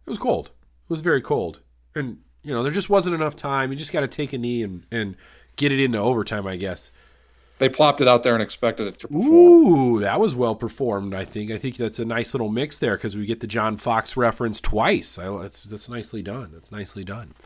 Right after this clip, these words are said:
Speaker 1: Um, so they've got their quarterback that they want. I think Band-Aid is the wrong way to say it. I think he's a bridge. I, I, I s-, I sort of don't like the idea of calling him a Band-Aid. I think it's a bridge to whatever is next at the quarterback position. Uh,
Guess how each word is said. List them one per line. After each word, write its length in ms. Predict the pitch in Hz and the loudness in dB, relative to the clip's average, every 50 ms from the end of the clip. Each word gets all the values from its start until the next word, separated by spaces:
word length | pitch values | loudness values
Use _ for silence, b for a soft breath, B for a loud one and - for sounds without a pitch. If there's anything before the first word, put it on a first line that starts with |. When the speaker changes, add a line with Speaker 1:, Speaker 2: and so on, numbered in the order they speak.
| b b b b b b b b | b b b b b b b b
Speaker 1:
Um, 340 | b 143 135 131 127 - - | b 2 4 4 2 0 0
so 320 | - - 202 196 185 - B B B B B B | 4 6 8 8 8 6 B B B B B B
they've 140 | 190 190 170 | 0 2 4
got 200 | 208 220 214 226 | 6 4 6 4
their 80 | 233 | 4
quarterback 500 | - - 196 196 190 185 180 180 175 170 - | 6 8 8 8 8 8 8 6 6 6 4
that 140 | 175 - | 0 0
they 100 | - 160 | 0 0
want. 340 | 151 143 147 147 147 143 - - | 2 4 4 4 4 4 2 0
I 100 | 151 165 | -2 0
think 240 | - 226 220 147 | 0 0 -2 0
Band-Aid 420 | 120 143 143 151 160 170 165 165 160 | 2 4 4 4 4 4 2 2 2
is 140 | 147 123 113 | 0 -2 -2
the 80 | 131 | -2
wrong 300 | 117 120 127 131 135 131 | 2 4 4 4 4 2
way 120 | 135 135 127 | 0 0 0
to 80 | 123 | -2
say 220 | - - - 131 131 | -2 -2 0 0 2
it. 80 | 127 | 2
I 80 | 123 113 | 0 0
think 180 | - 139 131 | -2 -6 -8
he's 140 | - 127 110 | -6 -6 -6
a 60 | 113 | -6
bridge. 560 | 98 90 107 113 113 113 117 117 117 - - _ | -4 -2 0 2 2 2 0 -2 -4 -10 -14 _
I, 120 | - 120 120 | -8 -8 -8
I, 220 | - 117 120 - - | -6 -8 -8 -8 -8
I 60 | 117 | -10
s-, 180 | 113 - - - | -10 -8 -8 -8
I 180 | 117 117 - - | -8 -10 -10 -8
sort 200 | - - 143 143 | -6 -4 -2 -2
of 80 | 139 | 0
don't 160 | 139 135 123 92 | 0 -2 -2 -2
like 220 | 110 117 120 - | -2 -2 -4 -4
the 120 | - 123 | -4 -2
idea 300 | 120 113 104 107 110 113 | -2 -2 -2 -2 -2 -4
of 60 | 117 - | -2 -2
calling 320 | - 127 120 120 120 107 | 0 2 2 2 2 -2
him 100 | 120 120 | -4 -6
a 80 | 113 104 | -6 -6
Band-Aid. 500 | - 110 107 113 120 117 123 123 127 104 | -4 -4 -4 -4 -4 -4 -4 -4 -4 -6
I 120 | 90 95 | -8 -10
think 240 | - 123 120 - 113 | -10 -10 -8 -6 -6
it's 240 | 107 - - - - b b b b b b | -8 -8 -10 -14 -16 b b b b b b
a 100 | - 120 | -6 -4
bridge 440 | 113 107 117 117 117 120 117 - - | 0 2 2 4 4 2 2 0 -2
to 120 | - 131 | 0 0
whatever 380 | 117 110 110 113 110 110 107 104 | 2 2 2 2 0 0 0 -2
is 120 | 95 87 | -2 -4
next 460 | 87 92 95 101 117 - - - - - - | -6 -8 -6 -6 -6 -8 -10 -12 -12 -12 -14
at 100 | 117 - | -14 -14
the 60 | - | -12
quarterback 480 | - - 117 107 110 107 107 104 - | -8 -4 -2 -2 0 0 -2 -4 -4
position. 560 | - 110 92 95 104 107 - 139 143 143 147 143 b b b b b b b b | -6 -8 -6 -4 -4 -4 -4 -4 -6 -6 -6 -12 b b b b b b b b
Uh, 240 | b 95 92 87 85 | b -10 -8 -10 -10